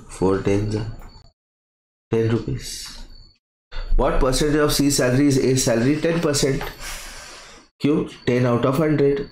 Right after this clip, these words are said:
सी का टेन है, सी का हंड्रेड है, तो ए का टेन है। If twenty four men could complete a work in thirty days, and how many, in how many days four men will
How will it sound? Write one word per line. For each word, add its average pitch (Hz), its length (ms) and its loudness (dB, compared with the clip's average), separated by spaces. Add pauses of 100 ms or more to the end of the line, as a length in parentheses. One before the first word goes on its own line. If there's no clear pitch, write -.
(320)
सी 117 120 0
का - 180 0
टेन 139 200 2
है, 123 180 4 (680)
सी 120 220 -2
का 127 120 0
हंड्रेड 120 340 2
है, 123 140 4
तो 127 80 0
ए 104 200 2
का 120 100 2 (120)
टेन 117 140 2
है। 117 180 0 (1800)
If 131 140 0
twenty 127 300 2
four 170 100 2 (120)
men 135 180 2
could 139 160 0
complete 123 280 2
a 131 100 4
work 123 160 2
in 127 100 2
thirty 120 300 2
days, 107 180 2
and 113 140 2
how - 60 0
many, 127 200 4 (300)
in 120 60 4
how 113 180 2
many 127 160 4
days 117 180 0
four 117 160 2
men 117 160 4
will 120 100 4